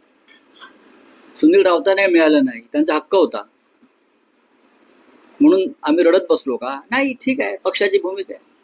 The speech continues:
सरकार आणण्यासाठी माझं योगदान होतं, आमच्या कुटुंबाचं,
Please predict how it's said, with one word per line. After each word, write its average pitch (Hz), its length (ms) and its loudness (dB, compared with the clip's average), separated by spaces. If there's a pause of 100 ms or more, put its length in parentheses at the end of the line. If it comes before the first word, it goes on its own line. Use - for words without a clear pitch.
(1200)
सरकार 190 360 -2
आणण्यासाठी 151 600 0
माझं 156 240 -2
योगदान 180 380 -2
होतं, 185 260 -4 (680)
आमच्या 123 260 -4
कुटुंबाचं, 120 540 -4